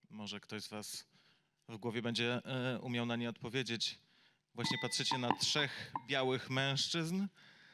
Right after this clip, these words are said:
Każdy z nich ma mikrofon. Ciekawe, co to może być i czy to jest podcast. E,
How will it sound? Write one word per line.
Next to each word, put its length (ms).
Każdy 280
z 60
nich 160
ma 80
mikrofon. 680
Ciekawe, 520
co 140
to 120
może 260
być 360
i 60
czy 100
to 100
jest 180
podcast. 580
E, 400